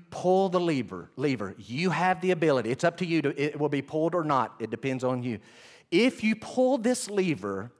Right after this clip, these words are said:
then a person who has hurt you in your past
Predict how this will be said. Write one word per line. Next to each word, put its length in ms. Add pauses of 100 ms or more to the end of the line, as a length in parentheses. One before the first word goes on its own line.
(480)
then 200
a 120
person 760
who 180
has 220
hurt 500
you 260
in 300
your 160
past 680